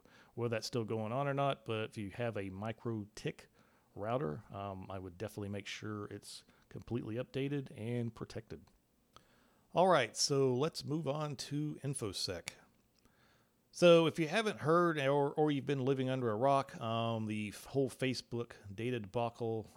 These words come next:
um, that's obviously still going on. Um, whether there'll actually be some kind of closing resolution to it, or if it'll,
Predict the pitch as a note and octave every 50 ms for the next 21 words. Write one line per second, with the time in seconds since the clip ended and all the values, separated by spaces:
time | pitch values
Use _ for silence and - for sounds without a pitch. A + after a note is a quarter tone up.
0 | - G#2 G2 G2 G2 G2 G2 G#2+ G#2+ - - - G#2+ G#2+ G#2 G2+ - - G2+ F#2+
1 | F2+ - - - A2 G#2+ G#2 G2 A2 G#2 G#2 G2 G#2 A#2+ B2+ B2+ B2 B2 A#2+ A#2
2 | A2+ G2+ - - - - - G#2+ G#2+ G#2+ G#2 G#2 G2 F#2+ F#2 F2+ E2 - _ _
3 | - G#2+ A2 G#2+ G#2+ G2+ G2+ F#2+ G2+ G2+ G2+ G2 G#2 G#2 - - - F2+ F2 G2
4 | F#2 - - G2 - - G#2 G2 F#2 - - - A2 A2 G2+ F#2+ G2+ F#2+ G2 G#2+
5 | G#2 G2 G2 F#2 A2+ B2+ A2+ - A2+ G#2+ G#2 - - A#2+ A#2+ A#2 - - - -
6 | - - - - _ _ _ - G#2+ A2 A2+ A2 G#2+ G#2+ G#2 G#2 G#2 G2 - A2
7 | G2+ G2+ F#2+ F#2+ F#2